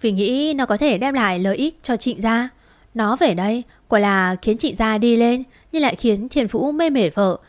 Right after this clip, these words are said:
mà nhiều khi quên đi những thứ khác. Như giờ đây, khi tới mức không sinh được người nối dõi cho Trịnh gia, thì nó không có lý do gì tồn tại ở đây nữa. Nó cũng chẳng làm thằng Vũ mê mệt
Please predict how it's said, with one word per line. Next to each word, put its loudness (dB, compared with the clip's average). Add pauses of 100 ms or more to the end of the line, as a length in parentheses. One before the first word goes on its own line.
(180)
mà -2
nhiều 2
khi 0
quên 2
đi 2
những -4
thứ 2
khác. -2 (760)
Như -2
giờ 0
đây, -2 (260)
khi 0
tới -2
mức -2
không -2
sinh -2
được 0
người 2
nối 0
dõi -4
cho -2
Trịnh -2
gia, -4 (320)
thì -2
nó 0
không 2
có 4
lý 2
do 0
gì 0
tồn -2
tại -2
ở 0
đây 6
nữa. 0 (540)
Nó 2
cũng 0
chẳng 0
làm 0
thằng 0
Vũ -2
mê 4
mệt 4